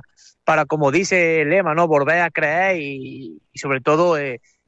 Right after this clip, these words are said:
el competir en el día a día, ¿no? Jugadores jóvenes, jugadores que, que van a ser un complemento perfecto a todos los renovados que, que hay en, en esta temporada. Y muy contento por, por la confianza, por, bueno, por, por la ayuda que nos van a,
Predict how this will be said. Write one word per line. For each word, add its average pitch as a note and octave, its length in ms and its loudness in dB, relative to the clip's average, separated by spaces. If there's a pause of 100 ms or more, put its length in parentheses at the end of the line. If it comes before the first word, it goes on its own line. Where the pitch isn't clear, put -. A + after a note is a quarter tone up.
el C#3 300 -4
competir C#3+ 440 0
en E3 80 -2
el C#3+ 100 -4
día C#3 180 0
a - 20 -4
día, C#3 200 -4
¿no? C#3 280 -6
Jugadores C3+ 400 2
jóvenes, G3+ 420 -2
jugadores C#3+ 420 -2
que, B2+ 220 -4 (320)
que D3 140 -2
van D3+ 200 0
a E3+ 60 -2
ser E3 120 -4
un D#3 100 -10
complemento E3 600 -2
perfecto D#3+ 440 -2
a D3 80 -2
todos D3+ 180 0
los D3+ 140 -4
renovados D3 420 -2
que, C3+ 380 -2
que C#3+ 200 0
hay C#3 520 -4
en, C3+ 240 -4
en C#3 100 -10
esta D3 240 -2
temporada. C#3 520 0 (340)
Y D3+ 100 -2
muy E3+ 140 2
contento F#3+ 560 0
por, F3 260 -2
por D3+ 160 4
la C3+ 80 2
confianza, D#3+ 720 -2
por, D3+ 320 -6
bueno, D#3+ 220 -8
por, G2 280 -2
por A#2+ 280 -2
la B2 80 2
ayuda D3 340 2
que C#3+ 100 -8
nos C#3 140 0
van C#3+ 140 0
a, C3+ 160 -2